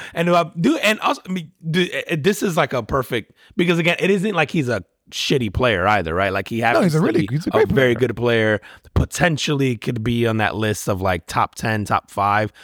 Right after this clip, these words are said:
Speaker 1: greatest tight ends by the time it's all said and done. Um, you know, a-, a-, along with other Chiefs greats at his position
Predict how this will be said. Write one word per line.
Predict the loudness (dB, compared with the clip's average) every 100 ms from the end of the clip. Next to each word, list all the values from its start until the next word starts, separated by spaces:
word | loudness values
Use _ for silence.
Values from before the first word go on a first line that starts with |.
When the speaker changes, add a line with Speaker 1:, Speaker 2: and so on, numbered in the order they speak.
| -18 -6
Speaker 1:
greatest | 0 0 -2 -2
tight | -2 0
ends | 0 0
by | 0
the | 0
time | -2 -4
it's | -2
all | -2
said | 0 -2
and | 0
done. | 0 0 -6 -20 -20 _ _ -2
Um, | 2 2 0 -2 -8 _ _
you | 0 2
know, | 2 0 -4
a-, | -8 -12 -14 -8
a-, | -6 -2 0
along | 2 2 2
with | 2
other | 2
Chiefs | 2 0 0 -2
greats | -2 -2 -2 -4 -14 -16 _
at | -2 0
his | 0 0
position | -2 -2 -2 -2 -6